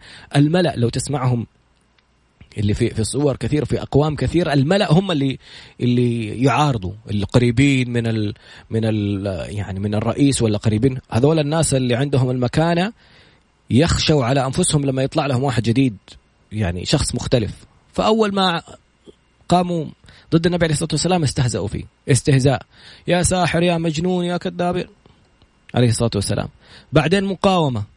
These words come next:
حاصروا بنو هاشم حتى أكلوا أوراق شجر،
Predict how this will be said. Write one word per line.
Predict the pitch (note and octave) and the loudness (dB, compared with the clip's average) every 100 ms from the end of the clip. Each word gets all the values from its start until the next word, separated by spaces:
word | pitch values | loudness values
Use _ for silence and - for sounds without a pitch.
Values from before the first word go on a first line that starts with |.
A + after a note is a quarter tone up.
| _ _ _ _ _ | _ _ _ _ _
حاصروا | - D#3 E3+ E3+ E3 | -4 0 2 0 0
بنو | E3+ E3+ | 0 2
هاشم | E3+ D#3+ D#3+ | 2 2 -2
حتى | E3 - E3 | -2 0 0
أكلوا | E3 D#3 | 2 2
أوراق | D#3+ D#3 | 0 0
شجر، | C#3+ C3+ A2 | -2 0 -2